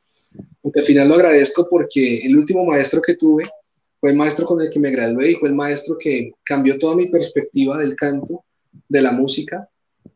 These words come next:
y los conceptos que yo prácticamente manejaba. Yo, mi primer maestro fue Ramón Calzadilla, el maestro Ramón Calzadilla, que lo aprecio y lo admiro mucho, además porque es una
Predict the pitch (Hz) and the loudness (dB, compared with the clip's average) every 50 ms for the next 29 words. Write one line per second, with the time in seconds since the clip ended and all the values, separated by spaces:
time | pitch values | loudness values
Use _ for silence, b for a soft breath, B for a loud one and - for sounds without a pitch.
0 | _ - 147 147 139 131 131 123 120 120 120 117 - - 143 151 147 147 - 143 | _ -8 -4 -2 0 0 0 0 0 -2 -2 -2 -4 -2 -2 0 0 0 0 -2
1 | 135 - - 131 131 - 156 151 - - - 135 127 127 120 123 131 131 - - | 0 0 0 -2 -2 -2 -6 -8 -6 -4 -6 -4 -4 -4 -6 -6 -8 -10 -10 -14
2 | - - 131 120 117 110 - 131 135 143 135 127 127 - 160 151 123 113 - 139 | -10 -8 -4 -4 -4 -6 -6 -10 -8 -4 -4 -4 -2 -2 0 0 0 0 2 2
3 | 147 160 - - 185 196 196 185 165 151 151 160 165 170 165 - 180 175 - 170 | 2 2 2 0 -4 0 2 2 2 4 2 2 2 2 2 2 0 -2 0 0
4 | 170 165 170 170 170 165 165 175 170 170 - 135 127 120 120 120 117 117 117 113 | 2 2 2 2 2 0 2 0 0 0 0 -2 -4 -2 -2 -4 -4 -6 -10 -12
5 | 113 - - - 135 147 135 123 120 120 131 131 - - 117 113 104 113 123 - | -14 -18 -14 -10 -8 -8 -6 -6 -8 -8 -10 -10 -10 -8 -8 -8 -8 -10 -12 -16
6 | - 127 - 440 _ _ _ - - - _ _ _ _ - 110 107 - - 117 | -18 -18 -18 -18 _ _ _ -20 -20 -20 _ _ _ _ -14 -14 -12 -6 -2 -2
7 | 117 117 - - 131 131 127 117 107 110 113 117 120 127 131 131 127 - 135 123 | 0 0 0 2 4 4 6 4 4 2 0 0 2 2 0 0 0 -2 -2 -2
8 | 120 120 - - - - 131 120 107 104 101 101 - - - - - - - _ | -2 -4 -8 -12 -10 -6 -2 -2 -2 -2 -2 -4 -4 -4 -2 -4 -4 -6 -10 _
9 | - - - - 117 120 120 117 117 120 | -16 -16 -14 -10 -6 -4 -4 -4 -4 -6